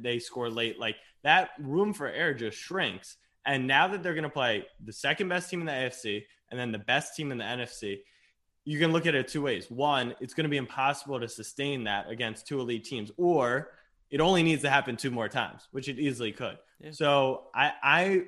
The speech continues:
Speaker 1: if you gave me a pick right now, and I would be, I would do it against you. I don't know what the true odds are. I would take the field over the Chiefs, and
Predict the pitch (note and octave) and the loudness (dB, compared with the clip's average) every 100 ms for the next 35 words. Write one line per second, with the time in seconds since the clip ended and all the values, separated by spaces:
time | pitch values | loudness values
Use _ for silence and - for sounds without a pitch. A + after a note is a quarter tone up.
0 | - _ - C#3+ C#3+ C#3+ D#3+ E3 G3+ F#3+ | -6 _ -10 -6 -4 2 4 4 2 -2
1 | - F3 D#3+ E3+ D#3+ C#3 G#2 G2 D3+ - | -2 0 0 2 2 2 2 0 -6 -14
2 | - B2 A#2+ A#2 B2 A#2 C3 B2+ B2 A#2+ | -12 -2 2 2 0 -4 -4 -2 -2 -6
3 | - G#2+ D#3 D3+ C3+ B2+ A#2 A#2 B2 - | -4 -2 0 0 0 0 0 0 -2 -6
4 | A2+ A2+ A#2 C3 C3 B2+ B2+ B2+ A#2 - | -6 -2 -2 -2 -2 -2 -4 -8 -10 -6
5 | C3 A2+ A2 G#2+ G#2+ G#2 - B2 D#3+ E3 | -2 0 0 -2 -4 -4 2 4 4 0
6 | E3+ C#3+ B2+ - C3+ B2 - A#2+ A2+ A2+ | -6 -6 -8 -4 -4 -4 -4 -4 -4 -6
7 | G#2 - G#2+ - - _ _ _ G#2+ A2 | -8 -8 -12 -12 -20 _ _ _ -10 -10